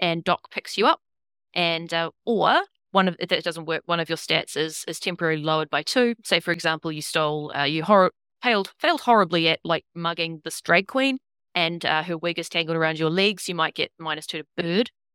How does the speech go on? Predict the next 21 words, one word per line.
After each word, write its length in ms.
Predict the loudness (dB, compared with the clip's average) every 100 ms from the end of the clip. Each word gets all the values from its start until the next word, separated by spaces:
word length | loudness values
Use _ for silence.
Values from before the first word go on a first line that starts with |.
| _ _
and 160 | 2 2
you 80 | 2
can 160 | 0
roll 460 | 2 4 4 2 0
each 200 | -4 -8
following 340 | -6 -6 -4 -6
scene 340 | -4 -4 -4
to 120 | -8 -6
try 320 | 0 2 2
and 200 | -4 -10 _ _
fix 340 | -4 -2 -2 -6
that. 460 | -6 -6 -6 -8 -10 _ _ _ _
Um, 300 | -2 -2 -4 -14 _ _ -10
if 100 | -6
you're 60 | -6
caught 400 | -2 2 2 2
by 160 | 0 0
Doc 420 | 2 2 2 -2 -12
before 320 | -6 -2 0
the 100 | 0
game 360 | 2 0 0